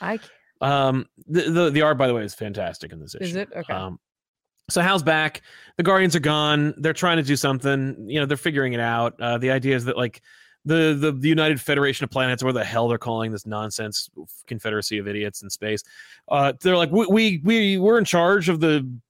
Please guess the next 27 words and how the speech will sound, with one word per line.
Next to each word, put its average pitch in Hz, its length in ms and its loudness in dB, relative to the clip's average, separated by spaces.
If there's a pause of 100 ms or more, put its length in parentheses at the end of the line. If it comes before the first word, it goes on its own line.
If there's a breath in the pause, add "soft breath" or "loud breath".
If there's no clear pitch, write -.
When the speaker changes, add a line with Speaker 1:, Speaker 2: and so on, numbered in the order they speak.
(140)
Speaker 2:
galaxy, 156 340 2
so 147 160 0
we're 143 160 4
in 135 60 -2
charge 139 220 2
of - 20 -10
the 131 80 -2
Green 131 140 -2
Lantern 139 180 0
Corps. 151 520 2 (220)
This 180 140 2
all 151 120 2
happened 127 280 0
in 120 60 -2
a 113 40 -4
book 110 180 -2
I 107 60 -4
didn't 98 140 -10
read." 95 180 -8 (340 soft breath)
But, 151 300 -2
uh, 147 240 4
Green 165 240 2
Lantern, 151 640 0
uh, 135 140 2
Hal 147 160 -2
Jordan 135 400 0
quit. 147 240 -2